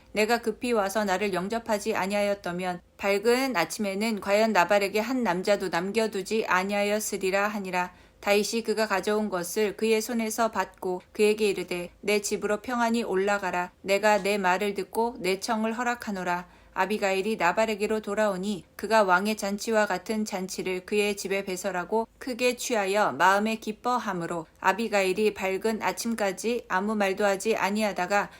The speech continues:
아침에 나발이 포도주에서 깬 후에 그의 아내가 그에게 이 일을 말하매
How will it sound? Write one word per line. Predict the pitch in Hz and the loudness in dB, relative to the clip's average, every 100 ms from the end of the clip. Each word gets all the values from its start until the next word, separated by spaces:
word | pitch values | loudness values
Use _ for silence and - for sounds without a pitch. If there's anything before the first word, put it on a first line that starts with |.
| - - | -14 -4
아침에 | 190 - 226 220 | -4 -2 0 2
나발이 | 190 190 202 214 | 2 2 2 0
포도주에서 | 254 254 247 226 202 220 214 | -2 -4 -2 0 0 -2 -2
깬 | 233 233 | -2 -2
후에 | 254 233 185 - - | 0 0 -2 -6 -2
그의 | 214 214 | 4 6
아내가 | 190 196 196 202 | 4 2 0 0
그에게 | 220 202 202 214 | 2 2 4 2
이 | 175 208 | 2 0
일을 | 214 233 | 2 2
말하매 | 214 175 196 196 170 | 4 2 2 0 -4